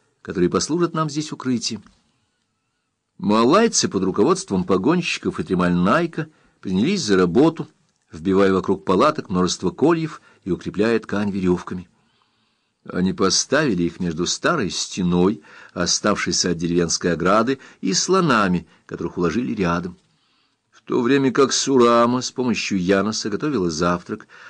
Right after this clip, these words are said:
облака затянули всё небо, накрыв джунгли и двигаясь в сторону Бенгальского залива.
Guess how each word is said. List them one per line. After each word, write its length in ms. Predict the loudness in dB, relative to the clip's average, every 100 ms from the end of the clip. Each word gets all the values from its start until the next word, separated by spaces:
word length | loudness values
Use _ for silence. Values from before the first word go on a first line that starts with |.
| -16
облака 480 | -6 0 0 2 2
затянули 560 | 2 -2 -2 -2 -2 -4
всё 280 | -6 -6 -4
небо, 520 | 0 2 2 -2 -8 _ -18 -6
накрыв 500 | -4 -2 0 0 -2
джунгли 640 | -4 0 2 2 0 -4 -8 _
и 120 | -10
двигаясь 460 | -8 -6 -2 -2 -2
в 80 | -4
сторону 560 | -4 0 2 2 -2
Бенгальского 640 | -6 -6 -2 -2 -4 -6 -6
залива. 440 | -4 -4 -4 -6